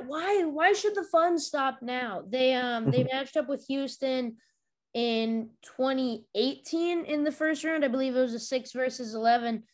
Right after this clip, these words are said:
Speaker 1: And, uh, S D S U, heartbreaking loss, um, at the buzzer. That was,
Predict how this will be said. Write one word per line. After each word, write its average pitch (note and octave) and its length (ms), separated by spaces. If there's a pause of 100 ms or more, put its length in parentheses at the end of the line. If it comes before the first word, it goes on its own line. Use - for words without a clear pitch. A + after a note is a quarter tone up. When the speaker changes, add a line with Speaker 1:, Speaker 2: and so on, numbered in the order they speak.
(360)
Speaker 1:
And, G#3+ 540 (560)
uh, G3+ 380
S C4 300
D B3+ 160
S A3+ 180
U, A#3+ 220
heartbreaking A3+ 840
loss, G3+ 560
um, G3 400
at G3+ 240
the G#3 40
buzzer. G3+ 400
That G3+ 200
was, G#3 240